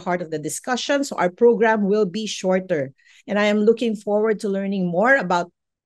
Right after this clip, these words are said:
uh, how we can significantly improve the quality of life of children affected by clubfoot. But before we go to the presentation, Raymond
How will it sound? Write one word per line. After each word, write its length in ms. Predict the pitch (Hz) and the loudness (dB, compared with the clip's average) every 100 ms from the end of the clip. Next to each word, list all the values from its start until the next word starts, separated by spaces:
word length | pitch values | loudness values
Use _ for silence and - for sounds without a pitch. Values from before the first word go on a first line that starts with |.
| _ | _
uh, 240 | 156 165 | -6 -6
how 360 | 160 185 196 269 | -6 0 2 2
we 80 | 247 | 0
can 240 | - 208 190 | -2 -2 -2
significantly 880 | 196 170 240 285 - 254 240 226 | -4 -2 -2 -2 -2 -2 -2 -4
improve 320 | 180 185 190 175 | -2 -2 -2 -2
the 80 | |
quality 560 | 180 214 220 220 226 220 | -2 0 2 0 -2 -6
of 160 | 190 196 | -6 -4
life 320 | 185 208 185 | -2 -2 -4
of 160 | 185 | -10
children 640 | - - 233 220 202 214 - | -10 -2 0 2 0 -2 -6
affected 720 | 190 - 226 - 214 196 180 175 165 | -12 -6 -6 -4 -2 0 0 -2 0
by 240 | 175 170 - | 0 0 -2
clubfoot. 560 | 180 165 147 - 147 - _ _ _ _ _ | -2 -2 -6 -12 -14 -14 _ _ _ _ _
But 160 | 226 233 | -2 0
before 400 | 254 247 285 269 | 0 2 4 6
we 160 | 247 185 | 4 4
go 80 | |
to 160 | 214 220 | 2 2
the 80 | 185 | -4
presentation, 800 | 208 190 208 220 214 208 254 269 | -2 -4 -4 -2 -2 -2 -2 0
Raymond 640 | 208 202 190 208 294 277 | 0 -2 -2 -2 -2 -6